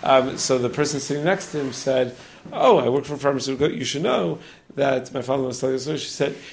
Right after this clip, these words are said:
"Y-, it's safe to take six Advil," she told him. So, uh, <laughs> my mother-in-law, uh, cleverly at the table says, "I told her to tell you twenty-five. I told her to say twenty-five." All right,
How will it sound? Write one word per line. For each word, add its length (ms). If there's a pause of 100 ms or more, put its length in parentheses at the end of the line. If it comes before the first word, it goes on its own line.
(160)
"Y-, 180
it's 160
safe 320
to 100
take 200
six 240
Advil," 400
she 180
told 160
him. 80 (640)
So, 480
uh, 320 (420)
<laughs> 400
my 100
mother-in-law, 600 (220)
uh, 40 (420)
cleverly 520
at 180
the 80
table 320
says, 420 (440)
"I 80
told 260
her 60
to 100
tell 200
you 120
twenty-five. 840
I 80
told 260
her 80
to 60
say 220
twenty-five." 1080
All 80
right, 200